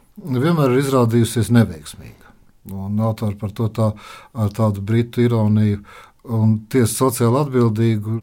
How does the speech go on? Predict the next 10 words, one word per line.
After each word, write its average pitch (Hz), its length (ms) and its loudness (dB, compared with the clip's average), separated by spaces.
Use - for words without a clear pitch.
tomēr 120 400 2
parāda, 107 400 0
ka 104 160 -2
visi 127 400 -2
mēģinājumi, 120 640 2
piemēram, 110 480 0
eh, - 720 -4
ierīkot 131 560 0
noteiktas 127 680 0
vietas, 113 500 -2